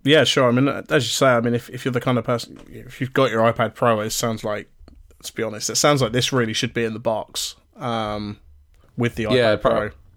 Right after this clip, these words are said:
Speaker 2: Yeah, I, it really should. I don't know if it's because, because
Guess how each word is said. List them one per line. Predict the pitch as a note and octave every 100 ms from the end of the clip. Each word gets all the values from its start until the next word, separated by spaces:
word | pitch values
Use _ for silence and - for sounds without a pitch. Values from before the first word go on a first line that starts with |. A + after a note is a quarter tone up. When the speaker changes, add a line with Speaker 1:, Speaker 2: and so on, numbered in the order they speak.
| _ _ _ _ -
Speaker 2:
Yeah, | A#2 G#2+
I, | G2+
it | A2 A#2 A#2 C#3+
really | D#3
should. | A2+ - G#2+
I | F#2
don't | A2+
know | B2+ A#2+
if | G#2+
it's | G2
because, | G#2 F#2 G2+ F#2 F2 F2 F#2 - _ _ _ _ _ _ F#2
because | G2 A2